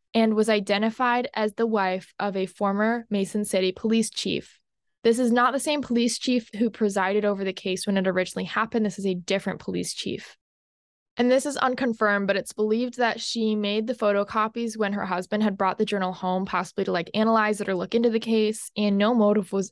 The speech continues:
ever given as to why she sent the package. Frank Stearns, who was the police chief in Mason City at the time of Jodi's disappearance, underwent scrutiny in two thousand eleven when a former Mason City officer claimed that Stearns and two other officials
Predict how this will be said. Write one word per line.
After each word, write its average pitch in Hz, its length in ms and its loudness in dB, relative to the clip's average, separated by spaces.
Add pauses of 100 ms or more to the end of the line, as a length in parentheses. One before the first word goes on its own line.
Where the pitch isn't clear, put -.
ever 202 260 -2
given 190 340 -2
as 185 140 -6
to 190 120 -6
why 180 240 -2
she 190 220 -2
sent 170 260 -6
the - 80 -12
package. - 720 -8 (1040)
Frank 285 380 -2
Stearns, 214 580 4
who 233 160 4
was 262 260 4
the 240 120 2
police 208 340 0
chief 196 300 0
in 190 100 2
Mason 185 300 -2
City 190 280 0
at 190 100 0
the 190 60 -6
time 190 300 -2
of 180 120 -2
Jodi's 185 280 0
disappearance, 185 800 -2
underwent 226 360 4
scrutiny 208 440 0
in 190 80 -2
two 220 140 -2
thousand 190 280 -2
eleven 185 640 0
when 190 120 0
a 196 80 0
former 247 340 2
Mason 214 300 2
City 196 320 -4
officer 226 480 0
claimed 220 600 4
that 202 220 -2
Stearns 196 460 0
and 180 120 -6
two 240 180 2
other 226 220 4
officials 180 600 -4